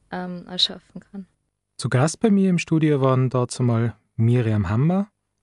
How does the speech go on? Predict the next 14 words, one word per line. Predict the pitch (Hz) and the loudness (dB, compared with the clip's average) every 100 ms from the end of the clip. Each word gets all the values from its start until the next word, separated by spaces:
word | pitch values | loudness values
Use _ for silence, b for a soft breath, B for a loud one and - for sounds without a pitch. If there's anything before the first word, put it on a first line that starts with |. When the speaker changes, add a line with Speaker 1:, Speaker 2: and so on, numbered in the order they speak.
| _ | _
Speaker 2:
und | - 120 - - _ - | -4 -2 -4 -16 _ -8
Daniel | 107 107 120 98 | -2 0 0 -2
Baumgartner. | - 92 110 127 135 - 151 160 - _ _ _ _ _ _ - | -6 -4 -4 -2 -4 -6 -6 -6 -8 _ _ _ _ _ _ -4
Miriam | 127 123 117 | 0 0 0
Hammer | 120 151 151 | 0 -2 -2
und | 131 127 - - _ - | -2 -6 -10 -20 _ -6
Daniel | 110 113 | -2 -2
Baumgartner | 107 110 127 127 127 131 123 | -2 -2 -2 -2 -4 -4 -2
haben | 123 117 | -2 -2
von | 117 113 | 0 0
einem, | 107 107 b b b b b b | 0 -2 b b b b b b
einem | 110 110 - | 0 0 -2
Gartenprojekt | - 117 170 - 165 160 151 143 - | -2 -2 -2 -4 -4 0 -2 -2 -10
geredet, | - 131 127 127 127 - | -6 -2 0 -2 -4 -10